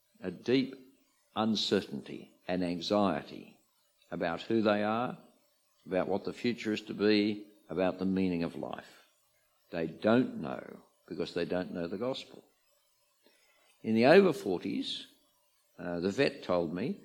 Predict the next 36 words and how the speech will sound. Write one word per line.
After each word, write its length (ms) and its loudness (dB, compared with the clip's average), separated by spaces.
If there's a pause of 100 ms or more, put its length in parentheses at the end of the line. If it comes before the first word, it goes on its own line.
(280)
<laughs> 380 -14
he 80 6
said, 640 0 (400)
"What 180 0
I 160 4
observe 320 4
about 300 2
the 80 2
Australian 480 0
soul 440 2
is 280 0
that 160 -4
they 160 2
are 120 -2 (380)
constantly 640 0
buying 540 2
animals 600 0
in 200 -4
order 220 0
to 100 -2
make 300 2
up 260 0
for 80 -4
the 100 -2
relationships 720 -2
they 160 -4
don't 260 -4
have." 300 -4 (1600)
In 120 0
other 180 4
words, 540 0 (1400)
do 80 -2
you 120 4
own 140 2
an 220 0
animal? 280 -6